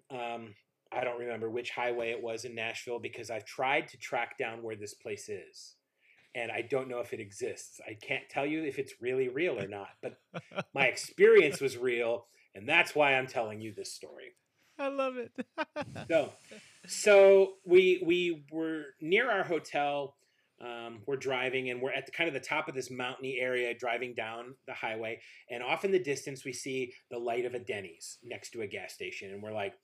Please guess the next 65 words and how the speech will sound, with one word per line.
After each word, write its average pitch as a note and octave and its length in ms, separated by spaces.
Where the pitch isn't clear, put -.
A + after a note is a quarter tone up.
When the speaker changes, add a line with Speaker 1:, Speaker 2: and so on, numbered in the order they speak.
Speaker 1:
"Guys, C3 520
we C3 140
are G#2+ 60
s-, - 280
we F#3+ 140
are, A2+ 60
like, - 240
pumped. E3+ 500
We A#2+ 140
need C3 240
to, B2+ 140
like, A#2 180
cool C3+ 240
down B2 240
a C3 60
little C3+ 180
bit. C3+ 240
We're, A#2 140
if B2+ 160
we C3 60
go C#3 140
back C#3+ 220
to B2+ 80
the A#2+ 80
room, C#3 340
we're B2+ 120
gonna A#2 240
be A2+ 300
up C3 200
all C3+ 160
night. C3+ 300
We B2 100
might A2+ 200
as A#2+ 160
well, A#2 140
like, A2+ 180
cool B2+ 280
down A#2 280
and A2+ 100
go G#2+ 120
get G#2 160
some G2 140
food. D3 500
We B2 80
haven't B2 260
eaten C3 240
in, A#2+ 140
like, G#2+ 260
twelve B2 320
hours. B2+ 640
We A#2 100
should - 220
probably G#2+ 400
get G2+ 160
something A2 200
to - 180
eat, F#3+ 240
and C3 120
then B2+ 120
that'll C#3 220
help C3 200
us A#2+ 140
go A2 160
to G2 80
bed." - 260